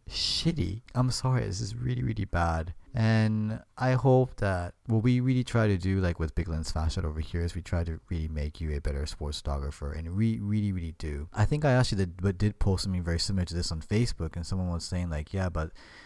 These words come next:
you know, they're pressed on time and all that kind of stuff." Like, yeah, but doesn't mean, like, we have to, like, settle for, like, really shitty pictures in general either, you know? I've, I've said before this, but there are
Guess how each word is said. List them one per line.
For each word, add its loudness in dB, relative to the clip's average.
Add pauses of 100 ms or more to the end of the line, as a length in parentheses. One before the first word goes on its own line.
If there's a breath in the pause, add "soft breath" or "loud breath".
(160 loud breath)
you -2
know, 0
they're -2
pressed 0
on -2
time 2
and 0
all -2
that -6
kind -6
of -10
stuff." -4
Like, -4
yeah, -2
but -4
doesn't -2
mean, 0
like, -2
we -2
have -2
to, -8
like, -6
settle 0
for, -6
like, -6
really -8
shitty -6
pictures -4
in -8
general -4
either, -4
you -12
know? -6
I've, -2
I've -4
said -2
before -8
this, -8
but -6
there 0
are -4